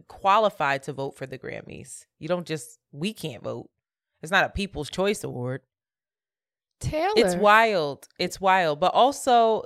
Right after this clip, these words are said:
Speaker 1: Kandi Burruss, who you can't always believe, but she came out talking about, "No, I was on a secret committee to figure out who was gonna win R and B Album of the Year.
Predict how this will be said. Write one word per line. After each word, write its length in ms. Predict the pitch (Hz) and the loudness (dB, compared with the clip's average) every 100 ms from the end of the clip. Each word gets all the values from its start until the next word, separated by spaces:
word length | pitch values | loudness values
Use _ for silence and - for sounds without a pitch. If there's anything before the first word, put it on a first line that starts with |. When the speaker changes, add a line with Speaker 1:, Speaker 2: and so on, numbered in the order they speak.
| - | -10
Speaker 1:
Kandi 440 | - 233 233 220 | -6 -4 -4 -4
Burruss, 640 | 180 214 240 220 - - - _ - - | 0 2 4 2 -4 -12 -14 _ -20 -12
who 100 | - | -6
you 160 | - 214 | -4 -4
can't 240 | - 202 | -4 -2
always 300 | 156 139 139 | 0 -2 -6
believe, 400 | 131 131 127 135 - _ _ _ _ - | -8 -10 -10 -14 -16 _ _ _ _ -8
but 140 | 180 | -6
she 160 | 190 277 | -4 -6
came 240 | 277 269 | -2 0
out 160 | 240 233 | 0 0
talking 160 | 247 226 | -2 2
about, 200 | 226 226 | 2 2
"No, 200 | 294 214 | 0 2
I 180 | 175 196 | 2 2
was 180 | 226 | -2
on 100 | 226 | -4
a 60 | 202 | -6
secret 400 | - 202 - 165 | -8 -10 -8 -8
committee 420 | 185 170 156 156 | -6 -6 -6 -8
to 400 | 156 180 151 139 - _ | -6 -2 -2 -4 -10 _
figure 260 | - 160 156 | -8 -2 0
out 160 | 143 | 0
who 80 | 143 | 0
was 180 | 151 139 | -6 -8
gonna 220 | 151 139 | -6 -6
win 500 | 131 135 135 135 135 - _ _ _ _ | -6 -8 -8 -10 -14 -18 _ _ _ _
R 160 | 143 143 | -6 -4
and 100 | 139 | -6
B 160 | 143 | -4
Album 280 | 123 135 131 | -4 -4 -6
of 60 | 131 | -10
the 60 | |
Year. 380 | 127 131 139 156 | -8 -8 -8 -10